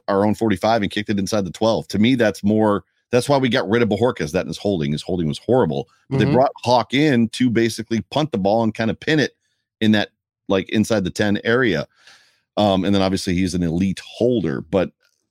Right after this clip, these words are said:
Speaker 1: they know he could kick the crap out of the ball. It's gonna be interesting situationally to see where they put him and if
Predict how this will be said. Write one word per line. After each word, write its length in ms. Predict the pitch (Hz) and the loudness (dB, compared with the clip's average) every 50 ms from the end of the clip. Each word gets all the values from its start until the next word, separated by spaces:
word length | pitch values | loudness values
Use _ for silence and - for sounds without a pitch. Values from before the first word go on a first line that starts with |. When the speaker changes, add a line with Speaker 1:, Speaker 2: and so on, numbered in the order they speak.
| _ _ _ - | _ _ _ -2
Speaker 1:
they 200 | 123 113 123 120 | 0 2 4 4
know 240 | 110 110 110 110 | 4 4 4 4
he 100 | 104 98 | 2 2
could 180 | 82 - 76 71 | 0 -4 -8 -8
kick 160 | - 82 76 | -8 -10 -10
the 80 | - - | -12 -10
crap 280 | - - 80 80 78 | -6 -4 -4 -2 -2
out 40 | 76 73 | -4 -4
of 60 | 69 | -4
the 60 | 69 | -2
ball. 160 | 69 73 80 | -2 -2 0
It's 180 | - 120 104 - | 0 -2 -2 0
gonna 160 | 139 139 139 | 0 0 2
be 160 | 131 131 123 | 2 0 0
interesting 380 | 123 131 110 - 107 - 117 104 | 0 -2 -4 -4 -4 -4 -4 -2
situationally 720 | - - 104 - - 98 95 95 92 - - 98 95 92 85 | -2 -4 -6 -4 -2 -2 0 0 -2 -2 -4 -2 -2 -2 -2
to 60 | 80 | -4
see 220 | - - - 95 | -4 -4 -4 -2
where 180 | 87 82 87 87 | 0 0 0 0
they 100 | 80 80 | -2 -2
put 240 | 76 - - 98 87 | -4 -4 -4 -4 -2
him 380 | - 90 87 78 76 71 69 - - | -2 -2 -2 -2 -2 -4 -6 -8 -6
and 120 | 76 82 85 | -4 -4 -4
if 80 | 78 | -4